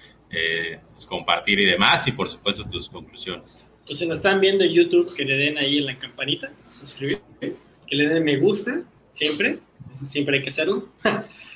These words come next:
Speaker 2: Y en Facebook nos pueden buscar igual como Idiálogos, y también si son personas que no les gusta mucho lo visual y prefieren escuchar mientras hacen ejercicio, se bañan, o lo que sea,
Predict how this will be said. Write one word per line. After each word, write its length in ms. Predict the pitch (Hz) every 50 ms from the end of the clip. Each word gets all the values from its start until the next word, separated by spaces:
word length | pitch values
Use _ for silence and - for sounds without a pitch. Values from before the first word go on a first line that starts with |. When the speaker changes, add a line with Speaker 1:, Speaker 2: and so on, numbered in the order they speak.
| - -
Speaker 2:
Y 120 | 220 226 226
en 100 | 208 -
Facebook 300 | 214 214 214 226 220 196
nos 100 | 170 -
pueden 160 | 196 190 185
buscar 240 | - - 175 175 170
igual 220 | 160 160 156 156
como 180 | - 151 143 143
Idiálogos, 720 | 143 147 160 180 196 202 208 196 196 233 277 349 - - 156
y 120 | 143 143 135
también 300 | - 139 143 151 160 156
si 100 | - 160
son 240 | - - 165 160
personas 340 | 156 165 - 160 156 156 151
que 100 | - 147
no 60 | 139 147
les 80 | 151
gusta 160 | 147 143 - 147
mucho 240 | 139 139 - 160
lo 100 | 139 123
visual 340 | 127 123 - - 143 143 143
y 60 | 143
prefieren 380 | 139 - - - 143 143 143 139
escuchar 500 | 131 131 - - 131 - 147 139 143 135
mientras 500 | 135 127 - - - 123 123 - - -
hacen 240 | 143 139 - 139 135 131
ejercicio, 600 | 131 135 135 - 160 156 147 - 139 131 127 123
se 100 | - -
bañan, 380 | 131 139 139 143 139 131 127 127
o 80 | - -
lo 80 | -
que 120 | - - 139
sea, 360 | 165 185 202 247 302 -